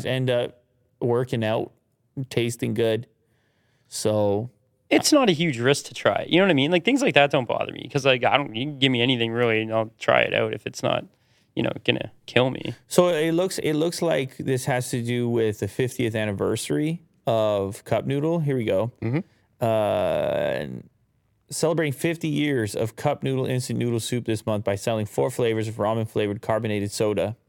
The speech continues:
Speaker 1: according to Sora News twenty-four,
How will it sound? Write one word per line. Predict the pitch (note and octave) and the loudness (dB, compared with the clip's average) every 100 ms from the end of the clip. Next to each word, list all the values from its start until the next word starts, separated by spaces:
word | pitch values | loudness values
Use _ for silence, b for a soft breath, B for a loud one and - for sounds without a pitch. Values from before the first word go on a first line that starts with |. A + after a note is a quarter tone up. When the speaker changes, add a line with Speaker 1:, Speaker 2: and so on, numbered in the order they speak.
| _ _ _ _ _ | _ _ _ _ _
Speaker 1:
according | - C3+ B2+ B2+ B2+ | 0 2 2 -2 -4
to | - A#2 A2 | -4 -2 -2
Sora | - - D3 D#3+ D3 | -4 -2 0 2 0
News | C3 C#3 C3 B2+ | 0 -2 -2 -4
twenty-four, | - B2 A2 - C#3 C#3+ C#3+ | -4 -4 -4 -2 0 0 -2